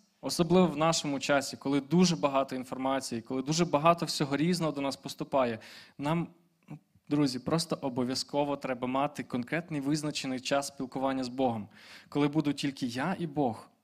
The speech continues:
коли буде тільки Слово і молитва моя з Богом в конкретному визначеному часі. Тому що це, як мінімум, показує важливість того, що буде зараз відбуватися. Я почав практикувати це і скажу, що,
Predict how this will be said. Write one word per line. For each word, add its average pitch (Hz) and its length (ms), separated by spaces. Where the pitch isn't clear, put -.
коли 131 160
буде 135 260
тільки 123 500
Слово 165 560
і 151 100
молитва 147 520
моя 135 360
з - 120
Богом 135 400
в - 60
конкретному 165 640
визначеному 147 640
часі. 123 400
Тому 147 160
що - 140
це, 156 180
як 139 180
мінімум, 143 540
показує 156 540
важливість 147 760
того, 180 240
що - 180
буде 135 240
зараз 120 280
відбуватися. 117 580
Я 151 140
почав 208 260
практикувати 180 600
це - 220
і - 120
скажу, 135 380
що, 131 520